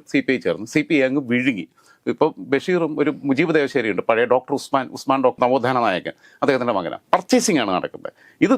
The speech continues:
സുനീറൊക്കെ വന്നതിന് ശേഷം തുടങ്ങിയിട്ടുള്ളത്. സുനീർ വന്നതിന് ശേഷം എന്ന് പറഞ്ഞു കഴിഞ്ഞാൽ, നമ്മളല്ല, സുനീർ രാജ്യസഭയിലേക്ക് എത്താൻ ഒരു യോഗ്യതയില്ലാത്ത ഒരാളാണ് അടിസ്ഥാനപരമായിട്ട്. എവിടെയെങ്കിലും നമ്മൾ കണ്ടിട്ടുണ്ട് അങ്ങനെ ഒരു രാജ്യസഭ എം പി എന്ന് പറഞ്ഞാൽ? എം പിയുടെ ഫണ്ട് കൊടുക്കുന്നതിനകത്ത് കൃത്യമായി കമ്മീഷൻ മേടിച്ച് ഫണ്ട് കൊടുക്കുന്നു എന്നുള്ള ആക്ഷേപം,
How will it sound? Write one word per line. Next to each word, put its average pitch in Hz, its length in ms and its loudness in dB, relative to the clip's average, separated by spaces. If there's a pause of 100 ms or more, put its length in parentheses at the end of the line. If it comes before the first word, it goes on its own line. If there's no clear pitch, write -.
(260)
സുനീറൊക്കെ 165 460 2
വന്നതിന് 139 300 0
ശേഷം 113 180 -4
തുടങ്ങിയിട്ടുള്ളത്. 92 460 -2
സുനീർ 165 300 2
വന്നതിന് 170 320 0
ശേഷം 160 220 0
എന്ന് 156 120 0
പറഞ്ഞു 147 140 -2
കഴിഞ്ഞാൽ, 143 160 0
നമ്മളല്ല, 185 220 -2
സുനീർ 135 280 0
രാജ്യസഭയിലേക്ക് 160 720 -2
എത്താൻ 156 240 -2
ഒരു 135 180 -4
യോഗ്യതയില്ലാത്ത 190 640 2
ഒരാളാണ് 90 240 2
അടിസ്ഥാനപരമായിട്ട്. 101 720 -2
എവിടെയെങ്കിലും 185 340 2
നമ്മൾ 165 240 0
കണ്ടിട്ടുണ്ട് 92 360 -4
അങ്ങനെ 113 180 -4
ഒരു 113 120 0 (260)
രാജ്യസഭ 127 300 0
എം 110 160 0
പി 101 60 -4
എന്ന് 92 120 -4
പറഞ്ഞാൽ? 73 220 -4 (220)
എം 147 160 -2
പിയുടെ 180 280 0
ഫണ്ട് 147 220 0
കൊടുക്കുന്നതിനകത്ത് 131 920 -2 (580)
കൃത്യമായി 151 380 2
കമ്മീഷൻ 147 420 0
മേടിച്ച് 120 240 -2
ഫണ്ട് 131 280 0
കൊടുക്കുന്നു 127 440 0
എന്നുള്ള 117 320 0
ആക്ഷേപം, 123 600 -2